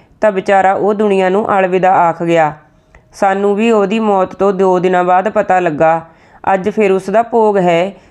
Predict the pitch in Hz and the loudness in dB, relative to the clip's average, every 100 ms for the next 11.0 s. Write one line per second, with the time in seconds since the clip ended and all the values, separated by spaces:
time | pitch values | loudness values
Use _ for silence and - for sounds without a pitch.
0 | _ - 208 208 208 254 262 254 214 208 | _ -2 -2 0 -4 -2 0 0 0 0
1 | 190 180 165 160 165 165 160 147 - _ | 2 2 2 0 0 0 0 -4 -8 _
2 | _ _ 220 226 226 208 196 214 196 190 | _ _ -4 -2 -2 -2 -2 -2 0 0
3 | 190 170 160 147 - _ _ _ _ - | 0 2 0 -2 -10 _ _ _ _ -20
4 | - _ - 214 202 202 214 190 202 220 | -20 _ -6 -2 0 0 0 2 0 0
5 | 214 196 185 185 170 170 165 165 214 180 | 0 2 2 0 0 0 0 -2 -4 -6
6 | - _ - 196 190 202 196 190 190 185 | -12 _ -4 0 0 0 0 0 0 -2
7 | 202 214 226 196 180 180 175 175 160 170 | -2 -4 0 -2 -2 -2 -2 -2 -2 -2
8 | 160 165 - _ - 202 220 220 190 185 | -4 -4 -20 _ -2 0 0 0 -4 0
9 | 190 180 185 180 175 180 175 170 175 180 | 0 0 0 0 -2 0 0 0 -2 -2
10 | 175 170 170 165 170 202 214 165 160 147 | 0 0 0 -2 0 0 0 0 0 0